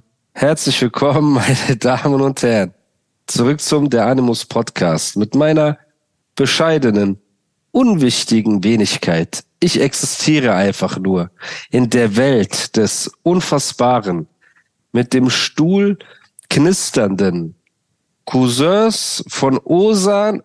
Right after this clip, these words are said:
und neuerdings Cousin von Tim. Falls ihr euch fragt, welcher Tim?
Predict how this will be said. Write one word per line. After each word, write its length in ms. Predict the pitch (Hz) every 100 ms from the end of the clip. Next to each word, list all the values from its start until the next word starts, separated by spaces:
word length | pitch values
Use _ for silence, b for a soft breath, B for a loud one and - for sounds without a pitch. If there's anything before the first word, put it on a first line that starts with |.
| _
und 300 | 208 277 -
neuerdings 640 | 196 208 190 185 214 -
Cousin 760 | - - 147 139 175 226 233 233 _ _ _ -
von 240 | 175 170 -
Tim. 420 | - 214 135 87 _ _ _ _ _ _
Falls 380 | - 160 180
ihr 60 | 175
euch 160 | 165 -
fragt, 400 | 175 175 - 123
welcher 440 | 180 226 - 135
Tim? 360 | - 165 214